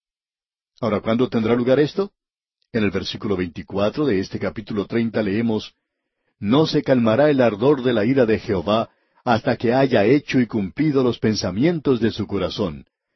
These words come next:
En el fin de los días entenderéis esto." Es decir, que esto es algo bien en el futuro. Y ahora lo que él promete a esta gente es que al final de los setenta años, ellos regresarán a la tierra. ¿Por qué?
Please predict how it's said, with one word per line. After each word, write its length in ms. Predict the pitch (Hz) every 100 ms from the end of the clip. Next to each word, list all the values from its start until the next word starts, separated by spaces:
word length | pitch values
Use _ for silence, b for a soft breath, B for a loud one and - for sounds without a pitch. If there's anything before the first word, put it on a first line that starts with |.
| _ _
En 160 | - 120
el 160 | 110 95
fin 240 | 165 190
de 120 | 139
los 180 | 113 87
días 480 | 120 151 135 123 - -
entenderéis 760 | 117 104 107 98 98 107 -
esto." 380 | 101 - - - _ _ _ _ _ _ _ _ _
Es 100 | 147
decir, 260 | 147 - 165
que 220 | 147 - B
esto 240 | - 156 131
es 80 | 139
algo 280 | 143 127
bien 320 | 101 95 185 220
en 120 | 160
el 100 | 117
futuro. 520 | 107 95 107 76 62 _ _ _ _ _ _ _ _ _
Y 60 | 131
ahora 180 | 117 110
lo 120 | 98
que 200 | 104 117
él 120 | 180
promete 500 | 175 151 139 143 123
a 80 | 113
esta 240 | 117 107
gente 440 | - 147 139 127 -
es 220 | - 131
que 80 | -
al 80 | 110
final 400 | - 92 120 170
de 100 | 143
los 160 | 120 -
setenta 600 | 92 - 202 202 135 87
años, 380 | 85 90 - - _ _
ellos 420 | 135 131 123 123
regresarán 720 | 110 110 98 101 - 87 120 160
a 80 |
la 120 | 143 120
tierra. 460 | 113 90 78 69 _ _ _ _
¿Por 160 | 143 135
qué? 260 | 175 220